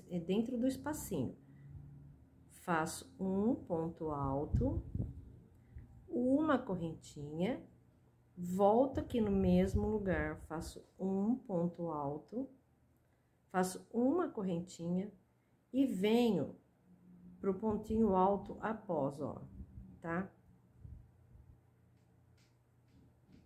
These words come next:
Então, aqui, gente, eu trabalhei um ponto alto no ponto alto antes do quadradinho,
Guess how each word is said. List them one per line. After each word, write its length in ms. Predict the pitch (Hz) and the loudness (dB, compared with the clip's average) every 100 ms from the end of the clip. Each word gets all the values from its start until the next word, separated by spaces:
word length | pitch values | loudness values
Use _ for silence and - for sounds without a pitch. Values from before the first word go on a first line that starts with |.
| _ - - - _ _ _ _ _ _ _ _ _ _ _ _ - - - | _ -20 -20 -20 _ _ _ _ _ _ _ _ _ _ _ _ -8 -4 0
Então, 400 | 202 196 202 156 | 2 2 2 2
aqui, 400 | 160 - 262 247 | 0 -2 2 2
gente, 280 | 180 139 139 | 2 0 -2
eu 80 | - | -4
trabalhei 560 | 180 180 180 120 - - _ _ _ _ 226 | -2 2 2 2 -2 -8 _ _ _ _ 4
um 240 | 262 262 | 6 6
ponto 360 | 202 180 175 165 | 4 2 0 -2
alto 300 | 156 - 175 | -4 -4 -2
no 100 | 175 | -2
ponto 460 | 170 160 165 180 | -2 -6 -4 -2
alto 460 | 165 156 160 - - | -2 0 -2 -6 -4
antes 340 | 185 196 190 175 | 0 0 0 -2
do 100 | 170 | -2
quadradinho, 800 | 156 160 156 160 156 160 185 | -2 -2 -4 -6 -6 -2 -4